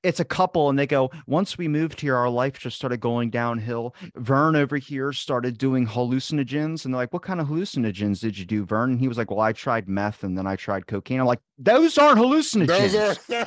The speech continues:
Speaker 2: <laughs> I said,
Speaker 1: What are
Speaker 2: I'm
Speaker 1: we
Speaker 2: like,
Speaker 1: talking
Speaker 2: "Are you,
Speaker 1: about?" And to set
Speaker 2: you
Speaker 1: up,
Speaker 2: on shrooms?"
Speaker 1: to set up the documentary, it's like I said, it's like being that thing where you're supposed to be in a situa-, where you're not supposed to be in a situation, but you're there, they set it up again. So they made this person hold a crack pipe and then light the crack pipe so they can get the footage of it for the documentary.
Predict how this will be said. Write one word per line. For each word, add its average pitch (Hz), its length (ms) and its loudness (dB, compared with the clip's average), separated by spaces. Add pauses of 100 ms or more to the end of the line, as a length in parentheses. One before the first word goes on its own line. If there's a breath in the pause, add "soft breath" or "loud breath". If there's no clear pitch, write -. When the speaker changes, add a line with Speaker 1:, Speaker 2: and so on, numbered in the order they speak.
(100)
Speaker 2:
<laughs> 233 80 -4
I 226 80 -2
said, 233 260 -2
Speaker 1:
What 277 140 8
are 311 60 6
Speaker 2:
I'm 269 40 4
Speaker 1:
we 285 100 6
Speaker 2:
like, - 80 0
Speaker 1:
talking 294 200 4
Speaker 2:
"Are 220 60 2
you, 175 60 2
Speaker 1:
about?" - 140 0 (240 loud breath)
And 226 260 4
to 233 140 2
set 254 260 2
Speaker 2:
you 269 40 6
Speaker 1:
up, 285 60 2
Speaker 2:
on 170 60 -4
shrooms?" 240 800 -6
Speaker 1:
to 202 120 4
set 220 240 4
up 247 140 2
the 190 80 2
documentary, 165 840 2
it's 160 160 0
like 180 140 0
I 165 40 2
said, 147 220 0
it's 117 140 -2
like 139 160 -4
being 156 240 0
that 127 260 -2
thing 139 240 -2
where 123 140 0
you're 107 100 -4
supposed 139 320 -4
to 131 60 -10
be 131 160 -2
in 127 80 0
a - 20 -2
situa-, 123 460 -6
where 127 100 -2
you're 117 100 0
not 127 140 0
supposed - 200 -10
to - 40 -20
be 127 80 -6
in 120 60 -2
a - 20 -4
situation, 113 460 -8
but 101 80 -8
you're 98 100 -10
there, 113 300 -4 (580 loud breath)
they 160 120 2
set 196 320 0
it 165 80 0
up 190 180 2
again. 113 280 -2
So 139 140 -10
they 156 100 0
made 170 220 -2
this 156 140 -6
person 147 380 -2
hold 123 260 -2
a 113 40 -4
crack 131 360 -2
pipe 104 320 -4
and 117 100 -4
then 117 100 -2
light 120 240 0
the 127 80 -4
crack 120 320 -2
pipe 107 220 -4
so - 100 -12
they 113 120 -4
can 117 100 -4
get 113 160 -6
the - 60 -8
footage 113 400 -4
of 95 140 -4
it 101 180 -6
for 120 220 2
the 107 160 -2
documentary. 101 800 -4